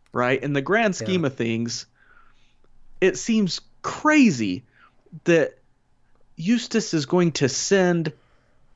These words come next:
Speaker 1: small folk to their death over something like this. Yet,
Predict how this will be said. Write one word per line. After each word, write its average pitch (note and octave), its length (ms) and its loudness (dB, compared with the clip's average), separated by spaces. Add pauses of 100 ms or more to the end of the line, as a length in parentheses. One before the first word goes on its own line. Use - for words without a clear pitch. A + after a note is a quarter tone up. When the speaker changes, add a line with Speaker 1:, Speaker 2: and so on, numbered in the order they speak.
(120)
Speaker 1:
small G#3+ 340 2
folk C#3 420 0
to D#3 120 -4
their C#3 140 4
death A#2+ 600 -2 (540)
over D#3 240 -2
something F3 360 -2
like D3 240 -2
this. - 400 -2 (1800)
Yet, E3 520 0